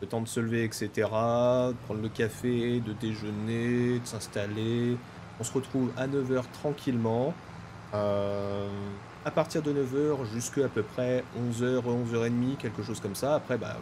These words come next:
faut aller manger, hein. J'ai aussi les enfants à la maison, ils sont en vacances, donc voilà. Euh, l'après-midi, on se retrouvera sur YouTube à partir de quatorze heures jusque, euh, à peu près dix-sept heures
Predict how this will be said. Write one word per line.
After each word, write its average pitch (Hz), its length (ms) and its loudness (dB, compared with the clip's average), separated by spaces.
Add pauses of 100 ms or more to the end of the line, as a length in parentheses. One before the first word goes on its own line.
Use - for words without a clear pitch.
faut 120 80 0
aller 127 120 2
manger, 113 420 0
hein. 127 140 -2
J'ai 107 120 -4
aussi - 180 -4
les 120 120 0
enfants 113 220 -2
à 113 40 0
la 104 80 -2
maison, 104 260 -2
ils 104 80 -2
sont - 120 -4
en 143 60 0
vacances, 127 420 -2
donc 107 180 -4
voilà. 208 240 -2 (840)
Euh, 123 480 4
l'après-midi, 190 720 0
on 151 80 0
se - 100 -4
retrouvera 147 400 -2
sur 165 300 -2
YouTube 160 500 -2 (100)
à 151 80 0
partir 147 380 -2
de 120 120 -4
quatorze 156 460 -2
heures 180 220 4 (600)
jusque, - 260 -4
euh, 107 560 4
à 101 60 0
peu 117 120 0
près 117 180 0
dix-sept 123 400 2
heures 165 200 2